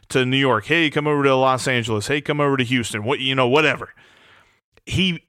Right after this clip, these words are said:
actually begins that video by saying that he doesn't have the Reds on the top five list,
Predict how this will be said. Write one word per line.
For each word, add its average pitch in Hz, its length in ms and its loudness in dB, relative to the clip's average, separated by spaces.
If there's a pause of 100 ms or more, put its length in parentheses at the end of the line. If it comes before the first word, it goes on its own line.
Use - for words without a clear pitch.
actually 202 520 -2
begins 147 680 -2
that 170 200 -2
video 135 420 0
by 113 220 0
saying 139 480 -4
that 117 200 -2
he 131 120 -8
doesn't 185 440 -2
have 147 280 0
the 123 140 0
Reds 123 400 0
on 127 180 0
the 117 80 -4
top 135 260 -2
five 123 320 0
list, 135 260 -2